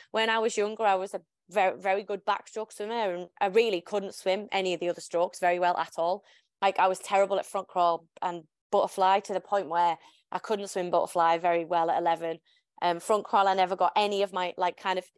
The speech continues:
times of being eight, nine, and ten. So I was just so far behind at that. But when it came to backstroke, was my preferred stroke, I was just very, like, very talent-, very kind of gifted in that stroke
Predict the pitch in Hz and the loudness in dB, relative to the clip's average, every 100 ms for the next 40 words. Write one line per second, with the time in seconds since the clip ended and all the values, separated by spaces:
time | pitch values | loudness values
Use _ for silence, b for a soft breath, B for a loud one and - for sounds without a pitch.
0 | _ - 208 190 180 180 190 190 190 185 | _ -12 -4 -4 -4 -8 -6 -4 0 -2
1 | - 180 175 170 - 220 175 180 190 190 | -2 -2 -2 -6 -2 0 0 -2 -2 -2
2 | 190 220 - 202 196 202 185 196 190 196 | -2 -14 -4 0 0 0 0 -2 -4 -6
3 | 196 - 226 - _ b b 208 233 240 | -6 -4 -4 -4 _ b b -2 0 -2
4 | 247 208 202 226 220 - - 165 170 - | -4 -6 -2 0 0 -2 -8 -6 -6 -8
5 | 190 185 185 - 185 175 - 196 151 202 | -4 -4 -4 -2 0 -2 -2 0 2 2
6 | _ B B B 185 185 - 214 - 196 | _ B B B -2 -2 -6 -10 0 2
7 | 180 180 175 _ _ _ _ _ _ - | 2 0 -6 _ _ _ _ _ _ -18
8 | - 190 180 185 190 185 175 - _ - | -2 -2 0 2 4 4 0 -8 _ -2
9 | 208 196 202 _ - 202 190 185 208 190 | 0 0 -6 _ -2 -2 -2 -4 -4 -2
10 | 220 214 208 190 190 202 - - 202 208 | -4 -4 -8 -6 -2 -2 -4 -6 0 0
11 | 254 | -2